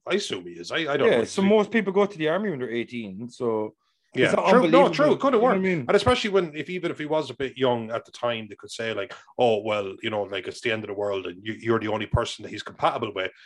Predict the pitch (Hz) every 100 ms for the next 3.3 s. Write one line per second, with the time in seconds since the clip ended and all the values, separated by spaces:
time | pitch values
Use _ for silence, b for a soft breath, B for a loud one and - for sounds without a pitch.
0 | b - 127 120 135 127 143 135 127 113
1 | 101 95 _ _ 123 117 - - - -
2 | _ _ - 143 123 - _ 127 120 110
3 | 104 98 98